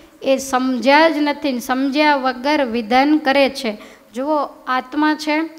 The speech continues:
એ સતત હૃદયમાં રહે છે એવું કોઈ શાસ્ત્ર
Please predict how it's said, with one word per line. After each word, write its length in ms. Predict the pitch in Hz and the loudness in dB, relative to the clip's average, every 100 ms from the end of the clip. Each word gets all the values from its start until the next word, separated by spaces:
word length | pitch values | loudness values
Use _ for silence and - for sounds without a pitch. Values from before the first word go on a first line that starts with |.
| - - | -16 -4
એ 100 | 294 277 | 0 0
સતત 360 | 285 262 254 330 339 330 | -2 -6 2 2 2 0
હૃદયમાં 840 | 269 285 302 320 330 320 330 330 | 0 0 2 2 4 2 2 2
રહે 240 | 247 262 294 294 | 0 0 0 -2
છે 220 | - 330 294 - | -2 0 0 0
એવું 280 | 269 294 302 | -2 0 -2
કોઈ 280 | - 277 302 294 | 0 2 2 2
શાસ્ત્ર 500 | 254 254 254 - | 0 0 -2 -2